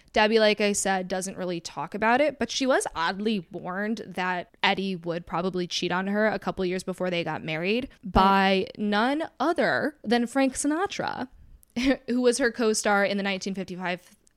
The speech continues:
Speaker 1: ni-, nineteen fifty-five film, The Tender Trap. He said, "Don't marry Eddie." He said that I,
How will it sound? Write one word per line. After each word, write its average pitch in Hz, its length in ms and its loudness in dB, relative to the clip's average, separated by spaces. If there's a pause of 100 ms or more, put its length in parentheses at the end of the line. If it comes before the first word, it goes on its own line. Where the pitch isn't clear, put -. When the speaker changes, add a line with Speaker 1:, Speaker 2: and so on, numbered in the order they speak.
Speaker 1:
ni-, 202 360 -4
nineteen 202 500 -4
fifty-five 185 600 -6
film, 247 380 -2
The 202 100 -4
Tender 185 360 -8
Trap. - 460 -6 (340)
He 240 200 -4
said, 196 500 -2
"Don't 190 300 -4
marry 262 260 -2
Eddie." 165 420 -4 (320)
He 226 120 -6
said 208 180 -2
that 202 80 -2
I, 196 280 0